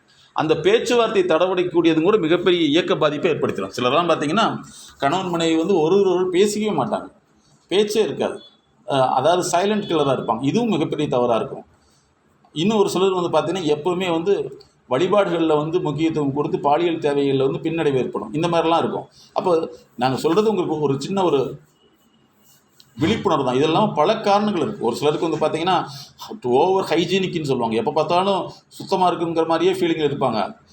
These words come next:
அதே மாதிரி ஒரு சிலர் வந்து சொன்ன உடனே அது அடுத்தவங்க நடக்கணும் அப்படிங்கிற மாதிரி எண்ணத்துல இருப்பாங்க. இதெல்லாம் வந்து ஒரு மிகப்பெரிய பாதிப்பை ஏற்படுத்தும். அப்ப குடும்ப இயக்கம் டைனமிக்ஸ்ல வந்து என்னென்ன மாறுபாடுகள் இருக்கிறது, அவங்களுக்குள்ள, ஆ,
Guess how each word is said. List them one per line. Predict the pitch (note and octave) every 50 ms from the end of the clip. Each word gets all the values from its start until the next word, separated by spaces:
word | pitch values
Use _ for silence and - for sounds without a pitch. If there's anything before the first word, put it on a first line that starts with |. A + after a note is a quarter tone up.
| - _ _
அதே | - A#2+ D3+ E3+
மாதிரி | F3 F3+ F3+ F3
ஒரு | D3+ D3+
சிலர் | D3 D3 E3+ F3+ F3
வந்து | F3 E3+ F3 G3+ G#3 -
சொன்ன | - - - C3+ - G3 A3 B3 B3+ A#3
உடனே | A3+ A3 A3 A3
அது | G#3 F#3+ F#3
அடுத்தவங்க | - C#3+ C#3 C#3+ C#3+ D#3 D3+ D3 C3+
நடக்கணும் | C3 C3 C3+ C3+ C3+ C#3 B2+ B2 - -
அப்படிங்கிற | - C3 A#2+ C#3 C#3 C3+ C3 C3
மாதிரி | C3 C3+ C3+ C#3 B2+
எண்ணத்துல | B2 A#2+ - B2 B2 A#2+ A#2+ A2
இருப்பாங்க. | G2+ - - G2+ F2 - - - - _ _ _
இதெல்லாம் | - C3+ C#3 E3 F3+ G3+ G#3+ F#3+
வந்து | D3+ C#3+ G3
ஒரு | A3 G3+ D3+
மிகப்பெரிய | C#3+ D3 F3 - - F3+ E3 D#3+ - - - - C3
பாதிப்பை | B2+ C3 C#3 D3+ C#3+ D3 D3+ D#3 D#3+ C3
ஏற்படுத்தும். | A#2 A2+ G#2+ - A2 G#2+ G#2 - - - - - - - - -
அப்ப | - - D3+ C#3 - - -
குடும்ப | - F3 F#3+ A3 B3 A#3+ A3 A#3
இயக்கம் | G#3+ C#3 C3+ C#3 D3 C#3+ D3 C#3 A#2 G2+ - -
டைனமிக்ஸ்ல | G#2 A2 A2+ C#3 F3+ G#3 G#3+ G#3 G3+ - - C3+ A#2 G2+
வந்து | F#2 F#2 F#2 G#2+ - - - - - - - - -
என்னென்ன | - C3 D#3+ F#3+ G#3 G#3+ G3+ G3 F3+
மாறுபாடுகள் | D3+ C#3+ C#3 C#3+ D3 C#3 C#3 C#3 C3 B2+ A#2 A2+
இருக்கிறது, | G#2+ G#2 - - G#2+ F#2+ F2 F#2 F#2 F2 - - C3 - - - - _ _
அவங்களுக்குள்ள, | - G#2+ A#2+ B2+ A#2+ A2 B2+ C3+ C3 A#2+ A#2 - - - - _ _ _ _ _
ஆ, | - G#2+ A2 G#2+ G#2 G#2 A2 -